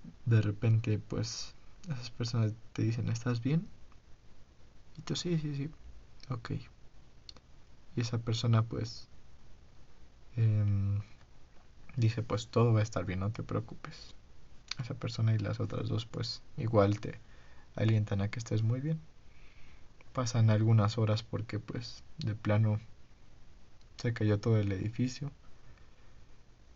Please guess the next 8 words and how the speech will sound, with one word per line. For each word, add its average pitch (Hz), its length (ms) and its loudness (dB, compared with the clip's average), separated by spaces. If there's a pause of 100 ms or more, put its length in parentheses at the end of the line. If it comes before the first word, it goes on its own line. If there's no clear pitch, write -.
(240)
Y, 104 640 6 (580)
pues, 117 180 2
esas 123 240 2
personas 135 380 0
empiezan 139 340 0
a 123 80 0
platicar, 160 540 -4
"Hey, 165 240 -2